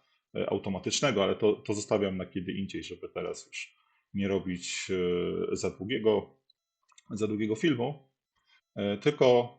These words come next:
powiem po, po łebkach, tak? Pierwszego łebka już dotknąłem. Pierwszy łebek to jest development. Dobry tester to jest tester, który zna cały proces developmentu. Wie, co to jest Scrum, o ile pracuje w Scrumie, wie, co to jest waterfall, harmonogram, W B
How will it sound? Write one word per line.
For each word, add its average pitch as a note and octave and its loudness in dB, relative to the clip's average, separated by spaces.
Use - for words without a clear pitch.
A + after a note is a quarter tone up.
powiem G#2+ 4
po, G2+ 2
po A2+ 8
łebkach, - 2
tak? - 0
Pierwszego B2+ 4
łebka A#2 2
już G2 -4
dotknąłem. - -8
Pierwszy C#3+ 2
łebek A#2 4
to G#2 2
jest G2+ 4
development. F#2 -2
Dobry A#2 4
tester C3 2
to A2 6
jest G2+ 4
tester, C#3+ 2
który A#2+ 0
zna A2+ 2
cały G#2 2
proces G2+ 0
developmentu. F2+ -4
Wie, A#2 0
co - -6
to - 0
jest - 0
Scrum, G#2+ 4
o G2+ 4
ile G2+ 2
pracuje G2+ 0
w - -6
Scrumie, F2+ -2
wie, A2 4
co G#2+ -2
to G#2 2
jest G2 4
waterfall, G2 2
harmonogram, F#2+ -2
W F2+ -6
B F#2 0